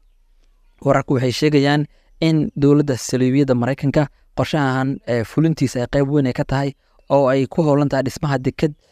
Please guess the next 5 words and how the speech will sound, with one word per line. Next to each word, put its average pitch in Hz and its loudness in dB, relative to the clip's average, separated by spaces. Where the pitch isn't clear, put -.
een, 123 0
guurguurta 143 0
oo 135 6
laga 139 4
hirgelinayo 147 2